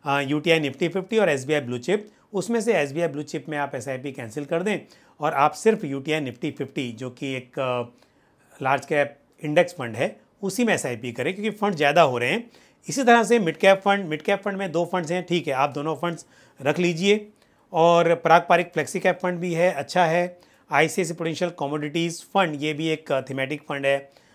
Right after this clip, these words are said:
आप रख सकते हैं। बैफ में भी ठीक है, आप कंटिन्यू कीजिए because आपको शॉर्ट टर्म में ज़रूरत है, बाद में आप बैफ को बंद कर सकते हैं। तो, अ, at least एक फंड तो आप कम कर ही सकते हैं यहाँ पर, मेरे हिसाब से वो अच्छा रहेगा। और साथ ही,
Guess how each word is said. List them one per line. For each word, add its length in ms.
आप 180
रख 100
सकते 320
हैं। 340
बैफ 340
में 100
भी 100
ठीक 220
है, 220
आप 200
कंटिन्यू 300
कीजिए 340
because 280
आपको 260
शॉर्ट 300
टर्म 100
में 120
ज़रूरत 380
है, 200
बाद 200
में 140
आप 160
बैफ 300
को 80
बंद 220
कर 120
सकते 320
हैं। 360
तो, 360
अ, 1040
at 100
least 160
एक 280
फंड 140
तो 80
आप 120
कम 140
कर 140
ही 80
सकते 260
हैं 60
यहाँ 280
पर, 100
मेरे 160
हिसाब 240
से 140
वो 120
अच्छा 200
रहेगा। 460
और 140
साथ 280
ही, 360